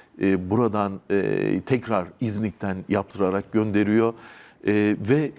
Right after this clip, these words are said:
kütüphanesini güçlendiriyor. Üç büyük kütüphanesi var. Bütün,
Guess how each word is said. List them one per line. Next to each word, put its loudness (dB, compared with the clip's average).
kütüphanesini -2
güçlendiriyor. 0
Üç 0
büyük 2
kütüphanesi -2
var. -2
Bütün, -2